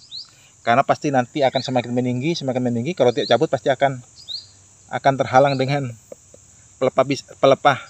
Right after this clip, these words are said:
pisang ini. Jadi kalau sudah tumbuh subur,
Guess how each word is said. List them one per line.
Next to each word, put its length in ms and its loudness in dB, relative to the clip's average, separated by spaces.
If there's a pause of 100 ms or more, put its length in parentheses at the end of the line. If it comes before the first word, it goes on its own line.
pisang 320 -2
ini. 240 -6 (500)
Jadi 220 -2
kalau 480 6 (880)
sudah 720 6 (240)
tumbuh 240 -4
subur, 400 0